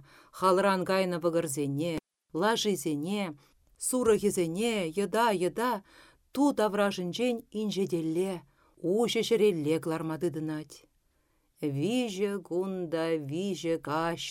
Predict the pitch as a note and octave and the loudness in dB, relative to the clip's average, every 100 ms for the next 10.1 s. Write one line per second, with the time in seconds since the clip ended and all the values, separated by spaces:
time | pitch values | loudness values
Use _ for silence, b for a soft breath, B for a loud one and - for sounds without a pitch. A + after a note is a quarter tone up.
0 | - D#3+ D3+ C3+ D#3 D#3 C#3 - - D3+ | -8 -4 -4 -2 0 0 -2 -8 -8 -2
1 | D3+ C#3 C3+ C#3 D#3 D3+ C#3+ D3 D3 C#3+ | 0 0 -2 -4 -2 0 0 0 -2 -6
2 | D3 D3 C#3+ - D3 D3 D3+ - _ _ | -8 -8 -10 -8 -4 -2 -4 -12 _ _
3 | _ _ _ _ F3+ E3+ C#3 - F#3 A#3 | _ _ _ _ 0 0 -2 -2 2 2
4 | A#3 - _ F3+ D3+ D3 C#3 C3+ C#3 C#3+ | 0 -6 _ -6 -2 -2 -2 -2 0 -2
5 | C#3 - - - _ _ _ _ _ _ | -4 -10 -16 -20 _ _ _ _ _ _
6 | _ - - D#3+ E3 C#3+ D#3 D3+ D3+ C#3+ | _ -16 -6 0 0 2 0 0 0 -2
7 | C#3+ D#3+ G3+ A#3 B3 C4+ D4 B B B | 2 4 4 2 2 0 -2 B B B
8 | D3 C#3 F3 B3 A3+ A3 A#3 - F#3+ - | -4 4 8 8 6 0 -2 0 2 2
9 | F#3+ G3 D3 D3+ C#3+ - E3 C#3 C#3 B2 | 2 2 4 4 2 -4 -6 -4 -4 -6
10 | - | -8